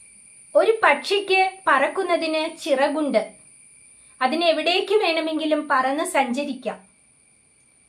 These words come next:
അതുപോലെ പറക്കുന്നതിന് അനന്തവിശാലമായ ആകാശമുണ്ട്. പക്ഷെ ഇവയൊന്നും തന്നെ അപ്പൂപ്പൻ താടിക്ക് സ്വന്തമായിട്ടില്ല. എന്നിട്ടും തൻ്റെ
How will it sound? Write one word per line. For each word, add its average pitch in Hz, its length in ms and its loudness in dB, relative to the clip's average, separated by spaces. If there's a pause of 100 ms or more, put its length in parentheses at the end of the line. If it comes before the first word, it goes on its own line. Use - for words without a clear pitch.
അതുപോലെ 302 460 6 (120)
പറക്കുന്നതിന് 294 680 2 (180)
അനന്തവിശാലമായ 302 1080 0 (300)
ആകാശമുണ്ട്. 240 760 -2 (1500)
പക്ഷെ 254 240 -2 (140)
ഇവയൊന്നും 320 580 0
തന്നെ 285 240 2 (140)
അപ്പൂപ്പൻ 277 380 -4 (100)
താടിക്ക് 269 400 0 (100)
സ്വന്തമായിട്ടില്ല. 254 880 -4 (600)
എന്നിട്ടും 285 540 6 (420)
തൻ്റെ 302 240 2